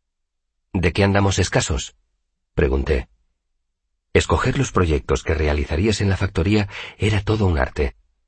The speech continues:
No se trataba de fabricar la lámpara simpática más luminosa ni el embudo de calor más eficaz de la historia de la artificería. Si nadie los compraba,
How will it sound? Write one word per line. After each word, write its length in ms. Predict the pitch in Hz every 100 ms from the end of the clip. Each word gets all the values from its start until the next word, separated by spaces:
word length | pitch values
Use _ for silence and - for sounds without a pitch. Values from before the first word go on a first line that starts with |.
| _ -
No 220 | 95 117
se 140 | 127
trataba 420 | - 78 95 85
de 80 | 73
fabricar 460 | 87 71 65 82 78
la 100 | 67
lámpara 380 | 73 80 76 69
simpática 560 | 71 76 87 76 73
más 220 | 64 85
luminosa 600 | 85 76 71 92 - 69
ni 160 | 62 67
el 80 | 76
embudo 380 | 67 73 95 80
de 100 | 80
calor 300 | 71 80 69
más 260 | 76 87
eficaz 440 | 76 - - 85 82
de 100 | 69
la 80 | 65
historia 440 | - 85 78 67
de 80 | 71
la 80 | 71
artificería. 760 | 71 - 85 82 82 71 60 - _ _ _ _ _ _
Si 140 | - 87
nadie 240 | 92 90
los 120 | 87
compraba, 460 | 98 85 90 80